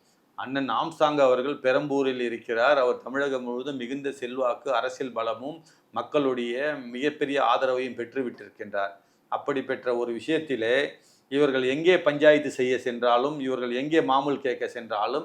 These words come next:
அவர்கள் எல்லாம் அண்ணன் ஆம்ஸ்ட்ராங்கிடம் வந்து முறையிடுகிறார்கள். அவர்களை சட்டப்படி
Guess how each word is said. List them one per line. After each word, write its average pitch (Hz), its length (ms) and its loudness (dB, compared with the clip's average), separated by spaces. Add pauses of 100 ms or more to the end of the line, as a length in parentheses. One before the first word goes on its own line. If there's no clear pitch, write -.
(320)
அவர்கள் 123 320 2
எல்லாம் 143 340 2
அண்ணன் 135 300 -2
ஆம்ஸ்ட்ராங்கிடம் 131 680 -2
வந்து 123 280 -4 (120)
முறையிடுகிறார்கள். 123 760 0 (380)
அவர்களை 135 400 2
சட்டப்படி 147 580 2